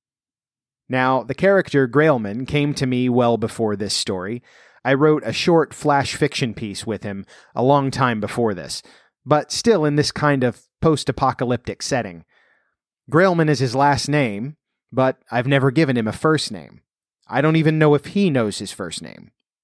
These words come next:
But I chose Grailman as a nod to the quest for the Holy Grail. He's looking for something invaluable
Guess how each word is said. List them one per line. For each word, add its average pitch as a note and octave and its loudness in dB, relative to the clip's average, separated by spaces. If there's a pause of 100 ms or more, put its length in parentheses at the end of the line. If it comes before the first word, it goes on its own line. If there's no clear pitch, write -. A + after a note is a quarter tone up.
(680)
But C3+ 0
I C#3 2
chose F3 4
Grailman B2+ 0 (260)
as C3 0
a D3 0
nod D3 2
to C3 -6
the A2+ -4
quest - -2
for B2 -4
the A2 -2
Holy A#2+ 0
Grail. G#2 -6 (1080)
He's D3+ 0
looking E3+ 2
for B2+ -2
something C3 -2
invaluable A2 -4